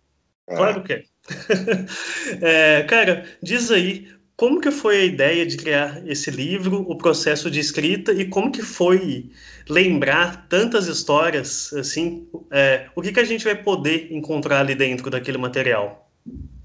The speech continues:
Speaker 1: Tá. Então, o processo foi, é,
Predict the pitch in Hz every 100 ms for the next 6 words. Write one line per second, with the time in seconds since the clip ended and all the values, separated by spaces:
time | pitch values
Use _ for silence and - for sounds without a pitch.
0 | _ _ 82 71 69 _ _ _ _ _
1 | _ _ - 220 - 90 85 117 139 160
2 | 156 165 160 170 175 - 180 190 202 214
3 | - _ _ - - - 113 107 98 95
4 | 87 85 73